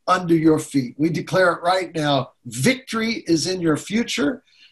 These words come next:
Victory may be in your past also, but it's coming in your future.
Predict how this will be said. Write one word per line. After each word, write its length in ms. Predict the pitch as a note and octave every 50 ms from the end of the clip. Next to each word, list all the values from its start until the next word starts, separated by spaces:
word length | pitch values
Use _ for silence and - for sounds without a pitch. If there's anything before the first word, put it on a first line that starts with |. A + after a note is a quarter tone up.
| _ _ -
Victory 580 | A#2+ - A#3 A#3 - - G#3+ A3 G#3+ G#3+ G#3+
may 220 | E3+ D#3+ E3+ F3+ F#3
be 120 | E3 G3
in 80 | G3 F#3+
your 140 | F3+ E3 C#3
past 440 | - - G3+ G#3 G#3+ G#3 - - A3+
also, 440 | A3 G#3+ - - - - D#3 C#3+ C3+
but 220 | C3 D#3 E3+ G3
it's 160 | G3+ G3 -
coming 460 | - - - G#3+ A3+ A#3 A#3 A3+ A3+
in 100 | A#3 A3+
your 160 | A3 A3+ A3 G#3+
future. 580 | - - G#3 G3 F#3 C3+ - - D#3 C3 -